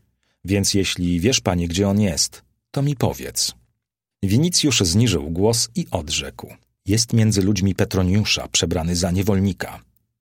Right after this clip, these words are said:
Nie wiem, gdzie wybrali miejsce, ale wrócę do cyrku i zobaczę. Ty patrz na mnie, gdy wyjdziecie na arenę. Ja zaś podniosę się i zwrócę głowę w ich stronę. Wówczas go odnajdziesz oczyma.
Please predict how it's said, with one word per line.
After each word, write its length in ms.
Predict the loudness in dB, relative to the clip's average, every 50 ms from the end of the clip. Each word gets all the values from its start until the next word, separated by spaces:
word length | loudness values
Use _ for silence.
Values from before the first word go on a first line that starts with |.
| _ _ _ _ _ _ _ -2
Nie 200 | 0 2 2 4
wiem, 200 | 2 2 2 0
gdzie 220 | 0 2 2 2 2
wybrali 360 | 2 2 2 2 2 2 4
miejsce, 540 | 4 4 4 2 0 -2 -2 0 0 -2 0 0
ale 220 | -2 -2 0 0 0
wrócę 380 | 0 0 0 0 0 0 0
do 120 | 0 0 0
cyrku 400 | 0 0 0 0 0 -2 -2 0
i 80 | 0 0
zobaczę. 640 | 0 0 0 0 -4 -4 -4 -4 -6 -6 -8 -18 -20 _ _ _ _ _ _ _ _ _
Ty 160 | -2 0 0 2
patrz 340 | 2 0 0 0 -2 -2 0
na 220 | 0 2 2 2 0
mnie, 280 | 0 -2 -2 -2 -2
gdy 240 | -2 0 0 0 2
wyjdziecie 460 | 2 2 2 2 0 0 2 2 0
na 120 | 0 2 2
arenę. 500 | 2 2 2 2 0 -2 -6 -10 -14 -16 _ _ _ _ _ _ _ _ _ _ _ 0
Ja 200 | 2 2 2 2
zaś 360 | 2 2 0 0 -2 -4 -4
podniosę 520 | -2 -2 2 2 2 2 2 0 0 -2
się 280 | -2 -2 -2 -2 -2 -4 -2
i 80 | -2 0
zwrócę 440 | 0 2 2 2 2 2 0 0 0
głowę 320 | 2 2 0 2 2 0
w 140 | -2 -2 -2
ich 160 | -2 -2 -2
stronę. 560 | -2 -2 -2 -2 -2 -4 -6 -10 -14 -14 -16 -18 _ _ _ _ _ _ _ _ _ _ -4
Wówczas 480 | -2 0 0 0 0 0 -2 0 0 0
go 160 | 0 0 0
odnajdziesz 520 | 0 0 0 0 -2 -2 -4 -6 -4 -4 -2
oczyma. 600 | -2 -2 0 0 -2 -2 -4 -8 -14 -14 -16